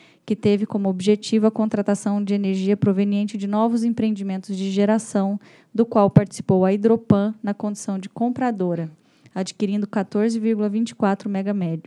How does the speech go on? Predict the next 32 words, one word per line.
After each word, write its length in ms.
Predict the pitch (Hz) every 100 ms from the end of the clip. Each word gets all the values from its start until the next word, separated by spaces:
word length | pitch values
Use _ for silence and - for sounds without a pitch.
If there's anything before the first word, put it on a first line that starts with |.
| -
megawatt 580 | 190 190 190 190 190
médios, 520 | 196 170 160 165 - - _ - _
proveniente 600 | - 202 208 208 208 -
de 80 | 196
cinquenta 520 | - 220 202 233 247
e 140 | 262 220
um 60 |
empreendimentos 760 | 220 226 220 214 202 196 196 196
de 100 | 185
geração 480 | 190 185 185 190
eólica, 600 | 190 180 175 190 208 233
térmica 580 | 226 - 180 190 196 220
e 160 | 208 185
hídrica. 420 | 165 156 - 160 - _ _ - _ _ _ _ -
Em 80 | 214
setembro 540 | 240 240 277 294 277
de 80 | 254
dois 220 | 226 220
mil 140 | 233
e 40 | 247
quinze, 540 | 247 208 208 208 220
a 100 | -
Hidropan 440 | 208 208 226 220 226
requereu 480 | 220 240 240 214 214
a 40 |
suspensão 680 | 208 220 - 214 208 220 220
da 120 | 208
exigibilidade 920 | 220 233 233 226 208 208 185 185 196
de 100 | 196
assinatura 560 | 202 - 208 202 - 202
por 240 | 202 220
ela 300 | 196 180 190